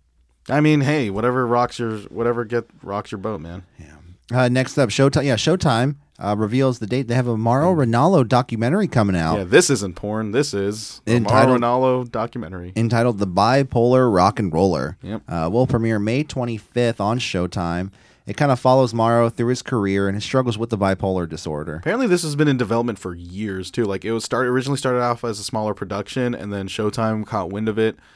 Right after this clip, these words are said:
Speaker 1: and they
Speaker 2: Yeah.
Speaker 1: just wanted to beef it up a little bit. I think this will probably cover his first, like, stint in W W E and him letting, getting let go.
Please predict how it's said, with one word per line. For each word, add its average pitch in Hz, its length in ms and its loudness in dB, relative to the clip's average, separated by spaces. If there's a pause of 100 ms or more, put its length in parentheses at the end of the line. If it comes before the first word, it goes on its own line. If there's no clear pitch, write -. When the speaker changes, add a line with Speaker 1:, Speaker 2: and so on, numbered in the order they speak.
(240)
Speaker 1:
and 95 460 -6
they 95 180 2
Speaker 2:
Yeah. 73 220 2 (240)
Speaker 1:
just - 240 -14
wanted 95 260 -8
to 95 160 -4
beef 98 380 -6
it 110 100 0
up 117 180 2
a 120 40 -2
little 120 160 0
bit. 131 260 2
I 104 80 -8
think 156 460 -6
this 156 160 -2
will 143 80 0
probably 143 340 0
cover 143 320 0
his 123 500 -2
first, 139 560 0 (560)
like, 131 160 2
stint 139 300 0
in 139 80 0
W 131 220 4
W 131 340 4
E - 20 -2
and 117 220 -4
him 135 240 2
letting, 131 240 0
getting 131 260 0
let 131 160 -2
go. 139 360 -2